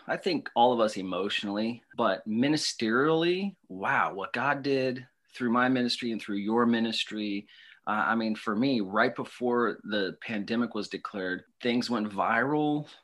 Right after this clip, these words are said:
you know, thousands of people listening in, spiritually hungry people. And it was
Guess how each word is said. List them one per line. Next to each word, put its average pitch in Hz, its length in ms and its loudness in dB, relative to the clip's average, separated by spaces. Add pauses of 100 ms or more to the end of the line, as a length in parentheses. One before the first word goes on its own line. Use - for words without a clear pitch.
(120)
you 113 100 -4
know, 98 120 0
thousands 120 480 4
of - 100 -12
people 120 420 0
listening 117 400 2
in, 113 320 4
spiritually 117 420 0
hungry 110 300 2
people. 107 460 0
And 95 100 0
it 101 40 2
was 95 280 -2